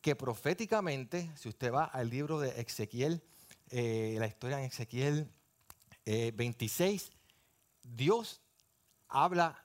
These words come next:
Trescientos años antes habla sobre esa sentencia. Y dice que la ciudad de Tiro iba a ser castigada, iban a venir unos invasores, iban a destruir la ciudad y solamente iban a quedar las mallas de los pescadores en la isla. Y dice que si usted va hoy día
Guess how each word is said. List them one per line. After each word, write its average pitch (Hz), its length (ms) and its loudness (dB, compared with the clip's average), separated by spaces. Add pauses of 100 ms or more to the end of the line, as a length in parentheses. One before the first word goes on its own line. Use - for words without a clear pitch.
(120)
Trescientos 160 480 -2
años 190 220 2
antes 185 400 0 (220)
habla 151 280 0
sobre 131 320 -2
esa 160 140 -4
sentencia. 135 680 -8 (400)
Y 123 80 -2
dice 139 220 2
que 151 100 2
la 131 100 4
ciudad 120 200 -2
de 175 120 2
Tiro 190 360 -2
iba 147 160 -2
a 139 40 -4
ser 160 160 -4
castigada, 170 720 0 (220)
iban 127 240 0
a 156 40 0
venir 156 200 -2
unos 160 160 -2
invasores, 156 680 -2 (220)
iban 143 240 0
a 156 60 2
destruir 135 360 -2
la 147 100 2
ciudad 135 400 0 (220)
y 139 120 -6
solamente 151 540 -2
iban 147 220 -2
a 151 80 -2
quedar 143 400 0 (220)
las 120 360 0
mallas 143 640 -2 (140)
de 113 140 -4
los 110 120 -6
pescadores 139 680 -4 (680)
en 117 160 2
la 113 100 4
isla. 98 400 -2 (360)
Y 131 100 -6
dice 120 200 0
que 139 100 -8
si 117 80 -6
usted 135 200 0
va 151 80 4
hoy 147 120 -2
día 160 360 -2